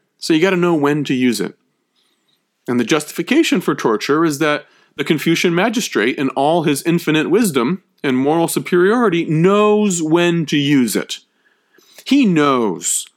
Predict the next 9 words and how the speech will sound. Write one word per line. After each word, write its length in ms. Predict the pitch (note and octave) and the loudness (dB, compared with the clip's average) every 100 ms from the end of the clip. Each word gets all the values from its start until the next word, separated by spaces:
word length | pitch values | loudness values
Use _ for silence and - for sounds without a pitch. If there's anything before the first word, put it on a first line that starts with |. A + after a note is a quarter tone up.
| - | -6
with 140 | A#2+ | 0
his 180 | B2 - | 0 0
superior 500 | A2+ - E3+ C3+ A#2 | -6 0 2 4 2
mind, 360 | G#2+ G2+ F#2 | 0 0 -4
he 140 | - A#3 | 0 2
knows 460 | E3 D3 C#3 A#2+ | 4 2 2 0
when 140 | A2 G2+ | -2 -2
someone's 440 | - A2+ G2+ F#2+ | -2 -2 -2 -4
lying. 540 | F2+ F2 F2+ E2+ E2+ | -4 -4 -4 -6 -8